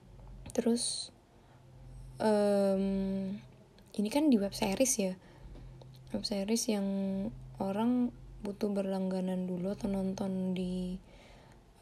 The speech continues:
internet baru bisa, bukan yang mudah diakses kayak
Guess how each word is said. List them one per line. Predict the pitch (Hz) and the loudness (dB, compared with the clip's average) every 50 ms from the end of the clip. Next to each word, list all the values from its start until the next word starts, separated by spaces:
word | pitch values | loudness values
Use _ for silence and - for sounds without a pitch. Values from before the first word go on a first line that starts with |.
| - - 214 | -6 -4 -2
internet | 202 196 - - 208 196 190 196 214 226 - - - - - - - - - - - - - - | 0 0 -2 -2 0 0 0 0 -2 -2 -4 -12 -16 -16 -14 -14 -12 -12 -12 -12 -14 -14 -8 -4
baru | - 196 196 190 | -2 -2 -2 -2
bisa, | 190 190 - 214 | -2 -2 -2 -2
bukan | 208 202 - - 196 190 | -2 -2 -2 -2 -2 -2
yang | 196 190 190 190 190 190 | 0 -2 -2 0 0 0
mudah | 190 190 196 185 185 | 0 0 0 0 0
diakses | 180 196 190 185 - - - - 190 - - | 0 0 -2 -2 -4 -6 -8 -4 -4 -4 -2
kayak | - 196 196 | -2 -4 -4